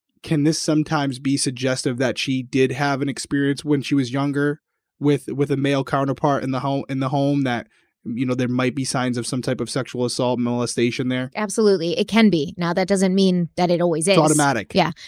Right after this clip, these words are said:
Speaker 2: Doesn't mean it always is. So it doesn't mean that, uh, that every girl out there who just likes to be in a relationship or, you know, doesn't like to have gaps between relationships, that that's the case for, for them. But yeah,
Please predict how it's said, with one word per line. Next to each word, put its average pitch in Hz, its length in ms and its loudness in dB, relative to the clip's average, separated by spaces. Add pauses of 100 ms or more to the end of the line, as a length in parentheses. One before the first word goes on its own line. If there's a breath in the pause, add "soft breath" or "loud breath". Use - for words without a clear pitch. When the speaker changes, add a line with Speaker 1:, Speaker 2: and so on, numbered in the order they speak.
Speaker 2:
Doesn't 226 200 4
mean 220 120 8
it 196 100 6
always 196 240 6
is. 196 220 4
So 196 80 0
it 185 60 0
doesn't 196 220 0
mean 190 180 4
that, 175 220 0 (140)
uh, 185 80 -4
that 170 320 -2
every 180 220 2
girl 180 300 2
out 165 160 0
there 165 180 0
who 175 80 2
just 165 180 -4
likes 160 200 -2
to 180 80 0
be 165 140 2
in 160 80 -2
a 165 60 -4
relationship 165 760 0
or, 147 200 -4 (340 soft breath)
you 170 80 -4
know, 175 100 2
doesn't 175 260 2
like 165 160 -2
to 175 60 -4
have 160 180 -4
gaps 170 340 0
between 214 380 2
relationships, 165 680 -2 (480)
that 185 160 -2
that's 165 240 2
the 147 80 -4
case 175 280 2
for, 147 320 -4
for 139 240 -4
them. 170 400 2
But 143 280 -2 (280)
yeah, 180 300 -4